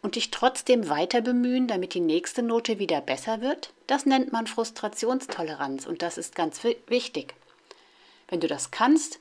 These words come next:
kannst du dir fünf Punkte geben, ansonsten ein paar weniger.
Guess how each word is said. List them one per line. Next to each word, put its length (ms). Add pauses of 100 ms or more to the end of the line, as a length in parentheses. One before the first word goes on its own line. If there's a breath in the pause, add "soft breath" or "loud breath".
kannst 220
du 40
dir 160
fünf 300
Punkte 320
geben, 380
ansonsten 540
ein 140
paar 220
weniger. 460